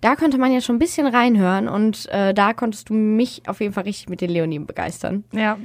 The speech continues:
Speaker 2: die haben mich ja auch damit überzeugt.
Speaker 1: Mhm.
Speaker 2: Ich mein, Songs wie Sisters oder The Tired oder auch Nevermind von den Leoniden von der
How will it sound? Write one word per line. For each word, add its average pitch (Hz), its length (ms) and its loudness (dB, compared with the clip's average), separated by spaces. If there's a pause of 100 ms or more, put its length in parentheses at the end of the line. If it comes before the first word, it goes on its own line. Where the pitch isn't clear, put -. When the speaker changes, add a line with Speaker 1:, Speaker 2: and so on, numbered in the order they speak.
(120)
Speaker 2:
die 220 100 2
haben 226 100 6
mich 285 160 4
ja 254 180 6
auch 277 120 4
damit 185 380 0
überzeugt. 170 420 -4
Speaker 1:
Mhm. 208 180 4
Speaker 2:
Ich 185 100 2
mein, 202 340 2
Songs 269 380 2
wie 226 440 2
Sisters 233 920 2
oder 196 340 2
The 185 120 -4
Tired 202 880 2
oder 175 260 0
auch 165 140 -8
Nevermind 214 600 4
von 208 120 2
den 196 100 4
Leoniden 180 500 0
von 180 220 -2
der 160 340 -2